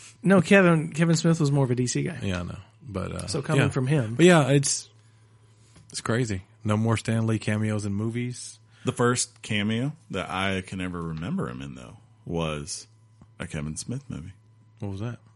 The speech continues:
Speaker 3: Mallrats. He's, he's in there and, uh, he talks to Banksy, and Banksy's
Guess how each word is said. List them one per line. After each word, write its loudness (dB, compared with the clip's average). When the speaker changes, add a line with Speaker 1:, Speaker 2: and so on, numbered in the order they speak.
Speaker 3:
Mallrats. -6
He's, -8
he's -4
in 0
there 0
and, -2
uh, -4
he -6
talks -12
to -14
Banksy, -8
and -10
Banksy's -16